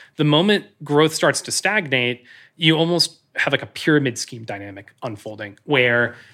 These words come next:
you have all of the members, the, the junior partners in the law firm looking to get promoted. But since the law firm isn't growing fast enough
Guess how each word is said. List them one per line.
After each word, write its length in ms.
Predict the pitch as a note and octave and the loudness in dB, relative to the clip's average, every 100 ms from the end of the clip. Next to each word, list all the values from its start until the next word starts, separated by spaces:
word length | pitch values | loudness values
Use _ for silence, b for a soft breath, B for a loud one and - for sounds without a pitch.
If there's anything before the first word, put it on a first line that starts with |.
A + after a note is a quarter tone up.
| - | -2
you 140 | C#3+ | 0
have 440 | B2+ C#3 B2+ B2 - - | 4 4 2 0 -6 2
all 240 | D3 D3 | 4 4
of 220 | C#3+ A#2+ | 2 -2
the 440 | B2+ B2 B2 A#2+ - | -4 -2 -2 -4 0
members, 440 | D3 C3 C3+ B2 - | 0 2 0 -2 -4
the, 220 | C3 B2 | -4 -2
the 80 | C3+ | -6
junior 340 | B2+ D3 D3 C3+ | -2 2 2 2
partners 360 | - C3 B2+ | 0 -2 -2
in 40 | A2+ | -4
the 60 | |
law 220 | A2+ D3 | 0 0
firm 200 | D#3 B2 | 0 -2
looking 200 | B2 B2 | -2 -2
to 60 | B2 | -4
get 120 | A#2 | -6
promoted. 540 | B2+ B2+ D3+ C3 A#2+ - B B | -2 2 4 4 2 -2 B B
But 100 | - | -4
since 180 | C#3 C3+ | -2 -2
the 100 | C3 | 0
law 180 | B2 D#3+ | 4 2
firm 220 | D#3+ C#3+ | 2 -4
isn't 220 | B2 A#2 | -2 -4
growing 360 | A#2 B2 C#3+ D3+ | 0 2 2 0
fast 320 | E3+ E3 - | -2 -2 -2
enough 320 | F#3+ G#3+ G#3 | -2 -2 -4